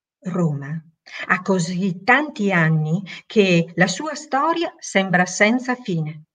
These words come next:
Chissà quante fiabe, quante leggende possono raccontare le sue pietre. Così alcune statue, stanche di stare in silenzio,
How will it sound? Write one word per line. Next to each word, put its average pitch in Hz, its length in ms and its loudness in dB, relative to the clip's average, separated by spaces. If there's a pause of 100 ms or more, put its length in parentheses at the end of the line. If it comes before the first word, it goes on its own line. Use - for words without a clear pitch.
(380)
Chissà - 360 -2
quante 320 420 2
fiabe, 226 540 4 (200)
quante 403 360 6
leggende 247 760 6
possono 247 400 6
raccontare 233 680 6
le 208 100 4
sue 226 300 0
pietre. 196 680 -2 (460)
Così 185 460 -4 (440)
alcune 277 540 4
statue, 180 680 2
stanche 196 800 4
di 160 120 -2
stare 196 420 4
in 180 160 0
silenzio, 170 840 2